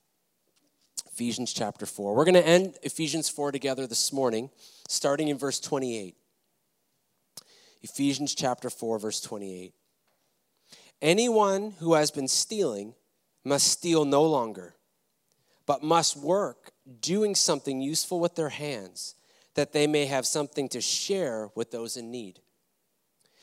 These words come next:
Do not let any unwholesome talk come out of your mouths, but only what is helpful for building others up to their needs, that it may benefit those who listen." Verse thirty. "And do not grieve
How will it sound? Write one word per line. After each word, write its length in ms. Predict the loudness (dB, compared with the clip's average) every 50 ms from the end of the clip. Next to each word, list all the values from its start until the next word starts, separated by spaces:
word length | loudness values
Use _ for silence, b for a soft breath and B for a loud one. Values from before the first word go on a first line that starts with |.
| b b b -2
Do 120 | 0 2
not 220 | 4 4 4 6
let 160 | 6 6 6 6
any 220 | 6 4 4 4
unwholesome 520 | 4 2 2 0 0 0 0 0 -2 -2
talk 360 | -4 -2 0 0 0 0 -2 -6
come 160 | -6 -2 0
out 160 | 0 0 0
of 100 | -2 -4
your 80 | -8 -6
mouths, 520 | -6 -6 -6 -8 -10 -12 -14 -16 -16 b b b b b b b b b
but 100 | -6 -4 0
only 380 | 4 4 6 6 4 4 0
what 180 | 2 2 2 2
is 140 | 2 2 0
helpful 720 | 0 -2 -2 -2 -4 -4 -8 -8 -6 -6 -6 -8 -10 -14 -16
for 200 | -10 -10 -10 -6
building 440 | 0 2 4 4 4 2 -2 -4
others 300 | -4 -4 -6 -4 -6 -6
up 460 | -4 -2 -2 -2 -2 -6 _ _ _ _ _ _ _ _ _ _ _ _ _ _ _ _
to 120 | -4 -4 -4
their 320 | 2 2 4 4 4 4
needs, 680 | 2 2 0 0 0 -2 -6 -10 _ -12 -12 -12 -12 -14 _ _ _ _ _ _ _ _ _ _ -20 -4 _
that 160 | 4 4 4
it 140 | 4 2 2
may 120 | 2 2
benefit 480 | 4 4 2 2 2 0 -4 -4 -6 -6
those 220 | -6 -6 -4 -4
who 120 | -6 -6 -6
listen." 420 | -4 -4 -4 -4 -6 -8 -12 -20 _ _ -4
Verse 280 | -2 -2 -2 -2 -2
thirty. 420 | -2 -2 -2 -2 -2 -6 -10 -14 -18 _ _ _ _ _ _ _ _ _ _ _ _ _ _ _ _ _ _ _ _ B B B B B B B B
"And 260 | -2 -2 -2 -2 -4
do 240 | -4 -4 -2 0 0
not 400 | 2 2 2 2 0 -2 -4 -10
grieve 720 | -10 -6 -4 -4 -2 -2 -2 -4 -4 -4 -6 -8 -12 -16